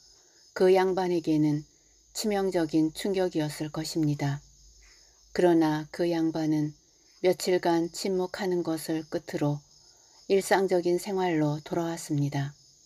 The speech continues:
큰 전쟁을 치를 것으로 각오했던 제가 오히려 당황할 수밖에 없었습니다. "왜 아무 말씀도 안 하세요?" 장자 권리를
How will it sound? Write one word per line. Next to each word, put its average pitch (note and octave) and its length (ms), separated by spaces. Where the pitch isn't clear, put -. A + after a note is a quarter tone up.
큰 G#3+ 240
전쟁을 F#3 640
치를 G3 260
것으로 D#3+ 540
각오했던 E3 680
제가 D3 460
오히려 F3+ 400
당황할 F#3 480
수밖에 D#3 480
없었습니다. C#3+ 840
"왜 G#3 160
아무 F3 240
말씀도 A3 460
안 D3+ 160
하세요?" E3+ 580
장자 G3 440
권리를 E3 560